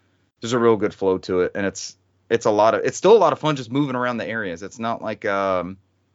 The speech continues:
you go up ladders and things automatically. Uh, former cast member will enjoy this. Press A to stairs. <laughs> You have to press A to hop over stuff. It's, it's tactile, like, as you're moving about the environment and stuff.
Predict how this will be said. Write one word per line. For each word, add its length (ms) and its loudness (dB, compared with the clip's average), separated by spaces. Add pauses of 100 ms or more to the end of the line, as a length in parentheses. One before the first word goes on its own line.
(640)
you 260 0
go 240 4
up 120 2
ladders 500 2
and 120 -10
things 220 -6
automatically. 760 -4
Uh, 360 -4 (300)
former 220 -2
cast 300 0
member 260 -4
will 220 -4
enjoy 280 -2
this. 120 -8
Press 300 0
A 220 -2
to 240 -4
stairs. 580 -2 (260)
<laughs> 140 0 (380)
You 100 4
have 80 2
to 100 2
press 240 2
A 160 2
to 80 4
hop 260 0
over 220 -2
stuff. 380 -2
It's, 180 -10
it's 240 -10
tactile, 640 -2
like, 160 -4
as 220 -4
you're 80 -8
moving 280 -6
about 300 -4
the 60 -10
environment 500 -8
and 100 -20
stuff. 300 -8